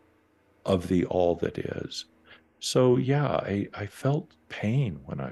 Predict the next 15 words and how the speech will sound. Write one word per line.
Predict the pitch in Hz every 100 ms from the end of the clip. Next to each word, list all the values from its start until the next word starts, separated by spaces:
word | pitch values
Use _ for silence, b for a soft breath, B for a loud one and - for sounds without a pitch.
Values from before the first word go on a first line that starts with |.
| 65
went | 73 71
there. | - - - B B B B
It |
surprised | - - - - - 92 110 110 - -
me. | - - - -
I | 127
wanted | 120 113 110 -
her | - 113 101
to, | - - - 185
you | 104
know, | -
lift | 104 113 190 - -
me | 120 120
up | 135 135 - -
and, | 92 101